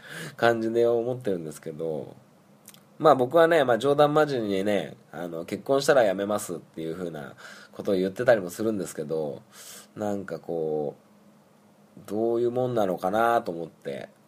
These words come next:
で、サッカーをやってるとね、どうしてもただでさえ時間ないのに、サッカーを続けてていいもんかとか、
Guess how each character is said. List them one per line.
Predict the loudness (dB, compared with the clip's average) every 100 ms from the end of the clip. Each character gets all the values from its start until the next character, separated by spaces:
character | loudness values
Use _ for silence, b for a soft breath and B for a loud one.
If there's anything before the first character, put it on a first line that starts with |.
| _ -2
で、 | 2 2 2
サ | 2
ッ | 0 -2 0
カ | 4 4 4 2 -2 -8 -14 _ _ _ _ _ _ _ _ -20 -18 -10
ー |
を | -6 -4 -2
や | -4
っ |
て | -8 -6 -4
る | -4
と | -4 -4
ね、 | -2
ど | 0 0
う |
し | 0
て | -2
も | 2
た | 4
だ | 6
で | 4
さ | 4 2
え | 2
時 | 2
間 | 4 4 2
な | 2 4
い | 2 0
の | -4 -6
に、 | -6 -4 -4 -6 -10 _ B B B B B B
サ | -4
ッ | -4 -4 -4
カ | -2
ー | -2
を |
続 | -6 -10 -8
け | -8 -8
て | -8
て | -10
い | -10 -8
い |
も | -10 -14
ん | -18 _
か | -14 -10 -8 -10 _ _ -10
と | -4
か、 | 2 4 2 -2